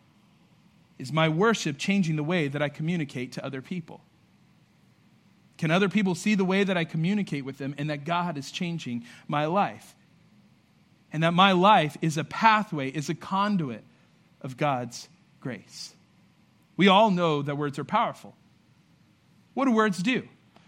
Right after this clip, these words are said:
Well, we know what they do theologically, right? Genesis one tells us that God spoke and things came into existence.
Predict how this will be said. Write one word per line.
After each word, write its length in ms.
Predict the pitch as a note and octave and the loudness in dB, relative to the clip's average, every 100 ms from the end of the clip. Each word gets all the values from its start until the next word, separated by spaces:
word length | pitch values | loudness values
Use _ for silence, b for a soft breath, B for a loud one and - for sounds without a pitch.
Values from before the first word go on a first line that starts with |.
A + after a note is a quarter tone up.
| b | b
Well, 100 | F3+ | 4
we 100 | F#3+ | 6
know 120 | G3 | 6
what 100 | A3+ | 6
they 100 | G3+ | 4
do 160 | F3 G#3+ | 4 4
theologically, 760 | - F#3 D#3+ B3+ G3 D#3+ D#3+ | 4 4 6 6 4 -2 0
right? 340 | D3+ F3 B3 F3+ | 2 2 2 -2
Genesis 480 | D#3+ G3+ - F3+ | 0 -2 -2 -4
one 200 | F3+ B3 | 0 0
tells 260 | G3 A#3+ G3+ | 2 2 2
us 100 | F3 | 0
that 160 | F3 D#3 | 0 4
God 240 | F#3+ D#3 | 4 4
spoke 500 | - - C4+ G3+ G#3+ B B | -4 2 4 4 0 B B
and 160 | G3 F#3+ | 2 4
things 240 | G#3 G3+ | 4 4
came 260 | - A3 A3 | 2 4 4
into 280 | G3 F3+ G3 | 2 2 2
existence. 720 | G3 A#3+ C#4+ - B2+ - - | 2 0 -2 -4 -6 -8 -18